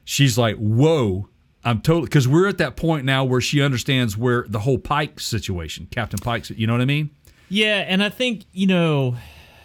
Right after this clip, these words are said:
Speaker 2: I, I mean, boy, this is a whole can of worms, but, you know, I've, I've had this struggle for several years now. E-, everybody goes through these New Year resolutions, and I, I don't really do that. Like, I try to,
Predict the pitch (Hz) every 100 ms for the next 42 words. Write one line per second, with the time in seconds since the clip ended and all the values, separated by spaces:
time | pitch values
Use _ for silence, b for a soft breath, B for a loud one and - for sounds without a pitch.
0 | B B _ _ _ - 135 135 139 139
1 | 127 135 127 123 110 110 117 110 110 104
2 | 98 98 95 - 113 120 143 156 - 170
3 | 180 - 151 175 226 180 123 - 131 123
4 | 110 98 110 98 - 123 110 104 107 104
5 | 101 87 87 87 - 117 127 160 196 214
6 | 156 139 127 139 120 104 107 113 107 101
7 | 92 - - 110 95 95 95 - 92 90
8 | 95 98 - 139 - 165 226 202 143 107
9 | 95 101 107 107 107 101 113 101 151 147
10 | 117 110